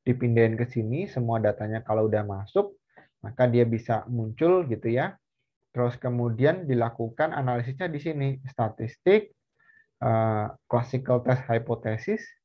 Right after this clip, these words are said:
t-test. Nah, di sini harusnya per sampel. Nah, per sampelnya apa? Eh, per sampelnya misalkan kita coba Pepsi dengan Coca-Cola. Ya. Confidence levelnya boleh dipilih,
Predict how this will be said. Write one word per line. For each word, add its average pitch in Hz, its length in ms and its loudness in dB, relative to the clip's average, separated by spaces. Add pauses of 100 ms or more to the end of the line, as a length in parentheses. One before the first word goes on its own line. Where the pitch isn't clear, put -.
t-test. 135 480 -2 (1400)
Nah, 113 260 2 (800)
di 127 140 6
sini 147 400 2
harusnya 160 720 2
per 165 400 -2
sampel. 147 720 -4
Nah, 113 140 -10
per 120 180 2
sampelnya 131 540 0
apa? 175 340 4 (480)
Eh, 123 140 -2
per 127 180 -2
sampelnya 139 380 0
misalkan 147 320 -2
kita 156 240 -4
coba 135 340 0
Pepsi 143 540 -6
dengan 127 560 0 (400)
Coca-Cola. 107 800 0 (320)
Ya. 131 180 -10 (460)
Confidence 135 480 0
levelnya 151 400 0
boleh 147 320 0
dipilih, 196 400 -2